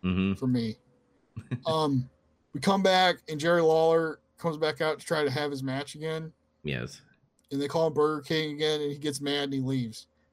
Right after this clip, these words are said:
Speaker 2: And I said, "No, wait, King, come back," because I'm sick of this show now at this point.
Speaker 1: Mm-hmm.
Speaker 2: And he's, like, entertaining,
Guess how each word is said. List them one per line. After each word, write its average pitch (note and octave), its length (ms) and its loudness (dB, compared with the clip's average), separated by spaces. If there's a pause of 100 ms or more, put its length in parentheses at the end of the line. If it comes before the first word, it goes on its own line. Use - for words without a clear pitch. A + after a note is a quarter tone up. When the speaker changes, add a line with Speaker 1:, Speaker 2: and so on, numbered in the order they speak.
(680)
Speaker 2:
And D3 100 -2
I D#3 60 0
said, D3+ 280 2
"No, F#3 200 6
wait, F#3 400 4
King, F#3 400 0
come E3 220 0
back," E3+ 400 2
because D3 320 -2
I'm D3 260 -4 (760)
sick - 300 -2
of D3+ 80 -4
this C#3+ 100 -4
show D3+ 300 -2
now D#3+ 320 -4 (180)
at - 80 -20
this D3+ 140 -8
point. E3 360 -2 (280)
Speaker 1:
Mm-hmm. G2 360 2 (360)
Speaker 2:
And C#3+ 240 2
he's, D#3+ 240 -4
like, E3 200 0
entertaining, D#3 640 -4